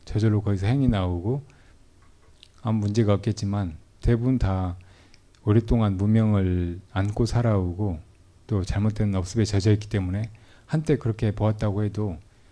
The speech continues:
그 습기가 금방 가시지 않아요. 그래서 또 잘못 보고 또 이 세상 생매라는 것들 속에서 시비하면서 괴로움을 당하면서 또 그렇게 살아간다고.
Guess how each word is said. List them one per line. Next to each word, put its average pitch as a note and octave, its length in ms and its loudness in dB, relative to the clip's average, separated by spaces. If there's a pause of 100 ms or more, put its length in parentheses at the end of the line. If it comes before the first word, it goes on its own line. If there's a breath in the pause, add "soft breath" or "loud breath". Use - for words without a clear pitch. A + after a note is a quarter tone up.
(160 soft breath)
그 - 80 -8
습기가 A2 580 -2
금방 A2 280 -2
가시지 F#2+ 340 -2
않아요. E2 380 -6 (760)
그래서 B2 120 -2
또 D#3+ 100 -2
잘못 G#2+ 340 0
보고 F2 400 -4 (460 soft breath)
또 C#3 160 0
이 G#2 420 0 (320)
세상 G#2 500 -4 (640 soft breath)
생매라는 B2+ 520 2
것들 F#2 300 -4
속에서 G#2+ 640 -2
시비하면서 F#2+ 880 -2
괴로움을 G2+ 380 0
당하면서 F2+ 420 -4
또 C#3+ 100 0
그렇게 B2 220 -6
살아간다고. F2+ 520 -4